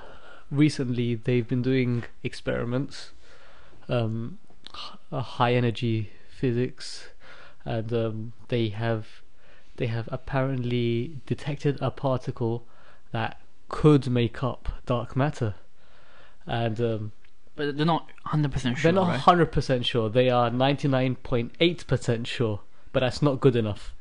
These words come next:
Speaker 2: Okay,
Speaker 1: Um,
Speaker 2: yeah, it, it's
Speaker 1: uh,
Speaker 2: not, uh,
Speaker 1: this is a three sigma confidence level, which, which is our ninety-nine point eight percent, whereas,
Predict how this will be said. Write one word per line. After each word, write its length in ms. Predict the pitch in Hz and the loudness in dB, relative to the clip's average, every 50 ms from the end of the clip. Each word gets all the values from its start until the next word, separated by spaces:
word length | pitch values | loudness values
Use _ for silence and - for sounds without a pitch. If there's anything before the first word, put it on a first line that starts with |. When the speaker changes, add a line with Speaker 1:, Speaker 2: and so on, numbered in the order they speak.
| - - - - - - - - - - - | -8 -10 -10 -10 -10 -10 -10 -10 -10 -8 -4
Speaker 2:
Okay, 280 | - 123 113 110 110 | -2 0 0 0 0
Speaker 1:
Um, 60 | 110 110 | -2 -2
Speaker 2:
yeah, 140 | 113 120 107 | -4 -4 -4
it, 180 | 104 120 123 85 | -6 -6 -6 -6
it's 200 | 110 135 127 - | -6 -6 -2 0
Speaker 1:
uh, 60 | 139 | 0
Speaker 2:
not, 200 | 131 131 - - - - - - - | 2 0 0 -2 -6 -12 -12 -10 -10
uh, 40 | - - - - - 151 - | -10 -10 -10 -10 -10 -4 -2
Speaker 1:
this 360 | 151 123 123 151 147 - - | 2 6 6 6 6 6 6
is 180 | 151 143 127 131 | 6 6 6 6
a 340 | 139 131 127 127 127 120 - - | 6 6 6 6 4 2 2 4
three 260 | - 156 156 156 151 | 8 8 10 10 8
sigma 600 | - - - 151 147 127 127 123 120 117 113 107 - | 6 4 4 4 4 4 2 2 2 2 2 0 0
confidence 540 | - - 139 - - 123 110 110 110 - - | 2 4 4 4 4 2 0 0 -2 -2 0
level, 260 | 117 107 98 107 101 | 0 0 0 0 -2
which, 540 | 101 110 113 117 117 - - - - - - - | -2 0 -2 -2 -2 -4 -6 -8 -8 -8 -6 -4
which 200 | 131 123 117 - | -4 -4 -2 0
is 220 | 120 117 113 110 - | 0 0 -2 -2 -2
our 180 | 127 127 123 | -2 0 2
ninety-nine 580 | 120 123 123 123 110 - - 123 117 113 110 113 | 2 2 2 2 2 0 -2 0 0 0 0 0
point 240 | - - - 113 120 | -2 -2 -4 -2 -2
eight 140 | 127 123 | -4 -4
percent, 420 | - 123 - - 127 113 113 117 123 | -4 -4 -4 -2 -2 -2 -2 -2 -4
whereas, 840 | 120 120 120 120 120 120 120 120 120 120 117 117 117 110 104 - | -2 0 2 4 4 4 4 4 4 4 4 4 2 0 -2 -4